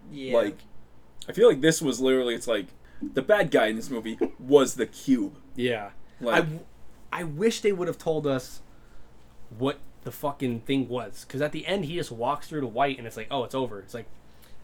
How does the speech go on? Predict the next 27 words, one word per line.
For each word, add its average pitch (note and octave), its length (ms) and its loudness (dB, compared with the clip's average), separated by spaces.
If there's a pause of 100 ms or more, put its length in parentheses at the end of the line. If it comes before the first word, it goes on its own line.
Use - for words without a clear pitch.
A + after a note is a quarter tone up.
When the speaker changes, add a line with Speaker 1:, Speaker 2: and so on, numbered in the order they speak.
Speaker 3:
I D3 100 4
have D3+ 140 6
no, D#3 540 2
I D3 60 0
don't D#3+ 160 0
know D3+ 100 2
what C#3 180 0
happened, D#3+ 380 0
I C#3 40 0
don't C3+ 200 0
know A#2 100 -6
why, C#3+ 320 0
I C3 40 -4
don't B2+ 140 -2
know A#2 100 -4
what's A#2+ 200 -6
going B2 220 -6
on. B2 180 -4
I A2 60 -8
feel C3 200 -2
like A#2+ 220 -2
it A#2 60 -6
just A#2+ 180 -10
ended, D3 220 0
and C3 80 -6
I'm A#2 60 -6
like, A#2 160 -8